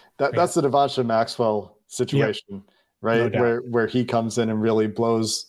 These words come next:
Speaker 1: blows your socks off.
Speaker 2: And
Speaker 1: So,
Speaker 2: then
Speaker 1: blows you away.
Speaker 2: are we sure Devin Asiasi?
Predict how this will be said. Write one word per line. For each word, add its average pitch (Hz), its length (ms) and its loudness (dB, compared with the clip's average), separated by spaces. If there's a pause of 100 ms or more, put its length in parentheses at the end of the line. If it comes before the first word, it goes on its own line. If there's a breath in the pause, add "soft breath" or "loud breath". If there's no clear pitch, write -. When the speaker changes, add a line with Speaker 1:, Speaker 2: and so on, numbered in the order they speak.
Speaker 1:
blows 110 380 -2
your 110 140 2
socks 113 420 0
off. 120 360 -2 (600)
Speaker 2:
And 135 140 2
Speaker 1:
So, 131 80 2
Speaker 2:
then 123 380 0 (360 soft breath)
Speaker 1:
blows 107 240 -2
you 110 160 0
away. 113 180 -4 (1600)
Speaker 2:
are 135 100 2
we 139 120 2
sure 190 300 2
Devin 185 280 0
Asiasi? 165 640 0